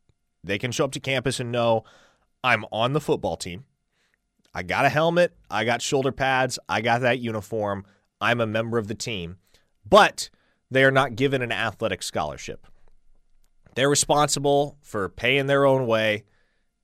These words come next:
getting there on their own dime, and sustaining themselves financially throughout that whole process. Now, in a scenario where you end up with a guy like Drake Stoops, for instance,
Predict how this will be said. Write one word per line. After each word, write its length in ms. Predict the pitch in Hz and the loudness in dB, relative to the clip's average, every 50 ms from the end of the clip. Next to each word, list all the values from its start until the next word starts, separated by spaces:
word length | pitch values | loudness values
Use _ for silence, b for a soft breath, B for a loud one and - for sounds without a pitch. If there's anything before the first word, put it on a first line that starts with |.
| - 90 | -12 -4
getting 240 | 104 110 117 113 123 | -2 -2 -2 -2 0
there 180 | 123 127 123 | 2 4 4
on 140 | 120 120 117 | 4 4 2
their 180 | 117 120 123 123 | 2 2 4 4
own 180 | 127 127 120 | 2 2 2
dime, 400 | 113 107 101 95 95 95 95 101 - - _ _ _ _ _ _ _ _ _ _ _ _ _ _ _ _ _ _ _ _ _ _ _ _ _ _ _ _ _ - | 0 0 0 0 -2 -2 -4 -8 -14 -20 _ _ _ _ _ _ _ _ _ _ _ _ _ _ _ _ _ _ _ _ _ _ _ _ _ _ _ _ _ -2
and 460 | 104 104 101 98 98 98 92 - - - | 0 2 2 2 0 -2 -4 -6 -6 -4
sustaining 560 | - - - 113 - - 131 117 113 113 113 | -2 -2 -2 -2 -2 -4 -4 -4 -4 -4 -6
themselves 380 | 110 101 - - 120 107 98 - | -6 -6 -4 -2 -2 -2 -2 -4
financially 680 | - 120 107 104 101 98 98 95 - - 98 92 87 | -4 -4 -6 -4 -4 -4 -4 -4 -4 -6 -6 -6 -6
throughout 260 | - - 107 92 87 | -4 -4 -4 -4 -2
that 140 | - 90 82 | -2 -6 -6
whole 120 | 90 95 85 | -4 -6 -6
process. 600 | - 101 80 67 - - - - - - - - - _ - - - _ _ _ - - - - | -6 -6 -6 -6 -8 -10 -14 -14 -16 -20 -20 -20 -20 _ -20 -20 -20 _ _ _ -20 -20 -6 0
Now, 360 | 180 208 160 98 90 127 - _ _ _ _ _ _ _ _ _ _ _ _ _ _ _ _ _ | 4 4 4 4 2 -4 -8 _ _ _ _ _ _ _ _ _ _ _ _ _ _ _ _ _
in 240 | 156 160 160 156 151 | 4 6 6 8 6
a 80 | 143 | 4
scenario 440 | - - 165 160 156 160 156 151 143 | 2 0 0 0 2 4 6 6 6
where 160 | 135 131 135 | 6 4 4
you 180 | 123 120 131 135 | 4 4 2 2
end 120 | 127 123 | 2 4
up 180 | 170 208 202 - | 4 4 4 4
with 100 | 165 123 | 0 -2
a 40 | 113 | 2
guy 160 | 113 120 120 | 2 4 4
like 200 | 117 117 110 98 | 4 4 2 0
Drake 260 | - 113 107 98 - | -2 -2 -4 -2 -2
Stoops, 540 | - - - 92 73 67 - - - - - - _ | -4 -4 -4 -6 -6 -8 -8 -8 -10 -10 -10 -12 _
for 220 | - 120 107 95 | -2 0 0 0
instance, 480 | 90 85 - - - 73 - - - | 0 -2 -4 -8 -10 -10 -12 -14 -16